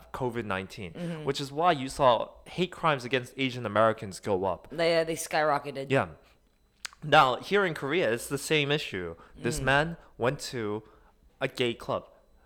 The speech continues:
Speaker 1: You don't know if he's gay or not. He just happened to go to a gay club, and then he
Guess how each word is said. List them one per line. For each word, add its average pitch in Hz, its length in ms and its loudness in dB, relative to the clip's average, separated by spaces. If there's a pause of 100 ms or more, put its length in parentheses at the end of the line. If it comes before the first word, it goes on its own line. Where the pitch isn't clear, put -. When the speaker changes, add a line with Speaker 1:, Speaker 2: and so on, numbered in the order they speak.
(120)
Speaker 1:
You 113 100 -4
don't 147 160 0
know 170 120 6
if 151 180 2
he's 151 360 -8
gay 156 220 0
or 123 80 -6
not. 87 340 -8 (240)
He 151 220 -12
just 151 180 -10 (160)
happened 160 280 0
to 143 100 -14 (160)
go 147 240 4
to 127 160 -8
a 113 40 -8
gay 120 180 -2
club, 135 260 -4
and 104 100 -6
then 110 80 -10
he 120 180 -18